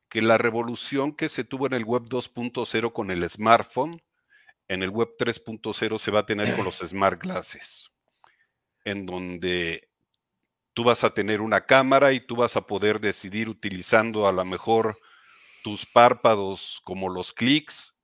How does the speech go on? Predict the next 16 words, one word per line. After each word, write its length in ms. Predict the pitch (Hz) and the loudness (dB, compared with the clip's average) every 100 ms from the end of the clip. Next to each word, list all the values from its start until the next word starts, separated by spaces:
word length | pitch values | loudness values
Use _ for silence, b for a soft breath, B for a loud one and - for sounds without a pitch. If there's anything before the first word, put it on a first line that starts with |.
| _ _ _ b _ - | _ _ _ b _ -14
y, 880 | 92 87 87 87 87 82 82 - _ _ _ _ _ | -10 -8 -8 -8 -10 -12 -14 -20 _ _ _ _ _
y 140 | 95 | -18
tus 300 | - 101 - | -10 -8 0
ojos, 340 | 120 139 127 - | 2 2 -2 -6
porque, 300 | 101 - 82 | -10 -12 -12
pues, 140 | 82 | -4
ya 60 | 92 | -4
hay 60 | |
tecnología 520 | - 90 92 85 - 87 | -2 -8 -8 -8 -4 -4
de 80 | |
eye 60 | 90 | -4
tracking 500 | - 98 92 107 101 | -2 2 2 0 -8
como 260 | - 87 87 | -8 -6 -6
el 80 | |
mouse, 460 | 82 123 98 80 - | 2 2 2 -2 -16
¿no? 260 | 78 110 | -14 -14